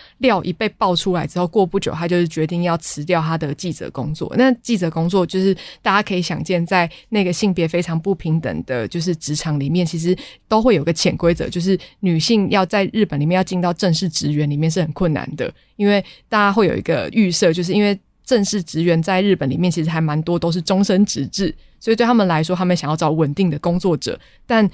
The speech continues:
女性很有可能因为面临到结婚或是生小孩会离开职场，所以在这个潜规则的之下，就是其实在正式成员的比例来说，男女比例一直是不均衡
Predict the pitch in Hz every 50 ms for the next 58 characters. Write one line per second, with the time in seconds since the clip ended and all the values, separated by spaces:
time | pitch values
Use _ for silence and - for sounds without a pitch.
0 | - _ - 190 170 160 160 - 233 190 170 190 170 175 175 170 - - 165 160
1 | 156 - - 180 180 185 185 185 196 190 180 160 151 147 156 170 165 160 - 165
2 | 147 147 165 165 160 165 165 165 160 - 156 160 160 156 - - 123 - 151 170
3 | 165 151 139 - - 156 151 - - - - - - - - - - _ _ _
4 | _ - 226 202 190 170 - - - - 226 208 196 226 208 175 - - 165 151
5 | - 175 180 185 - 175 151 139 156 156 160 - _ _ _ _ _ _ - 175
6 | 185 190 190 - 202 170 160 156 160 - 170 180 180 175 160 - 165 170 180 170
7 | 196 190 175 - 196 180 170 185 175 - 170 156 156 156 160 160 - 147 - -
8 | 180 180 165 151 156 156 - 170 170 175 175 160 160 170 175 165 - 143 - 165
9 | 170 190 165 - 147 139 165 160 - 180 165 - 151 139 151 143 - -